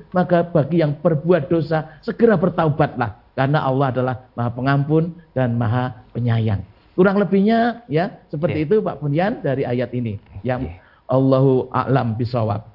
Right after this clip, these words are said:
Speaker 2: Iya. Baik, demikian untuk Pak Bunyan di Singkawang. Semoga bisa dipahami terkait pertanyaannya. Dan kita bacakan kembali set pertanyaan dari pesan S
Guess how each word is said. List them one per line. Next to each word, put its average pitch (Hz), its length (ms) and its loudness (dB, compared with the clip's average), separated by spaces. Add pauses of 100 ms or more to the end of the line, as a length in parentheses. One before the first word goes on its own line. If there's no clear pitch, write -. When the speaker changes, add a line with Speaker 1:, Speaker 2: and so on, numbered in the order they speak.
(140)
Speaker 2:
Iya. 98 220 -10 (240)
Baik, 104 240 -2
demikian 113 360 0
untuk 156 240 -2
Pak 131 160 0
Bunyan 123 400 -4
di 117 280 -6
Singkawang. 110 680 -8
Semoga 95 360 -8
bisa 90 280 -10
dipahami 87 640 -10
terkait - 320 -8
pertanyaannya. 87 840 -6 (480)
Dan 127 360 0
kita 151 320 -2
bacakan 135 440 -2
kembali 131 320 -2
set - 400 -6
pertanyaan 113 480 -4
dari 110 160 -2
pesan 107 520 -4
S 110 200 -6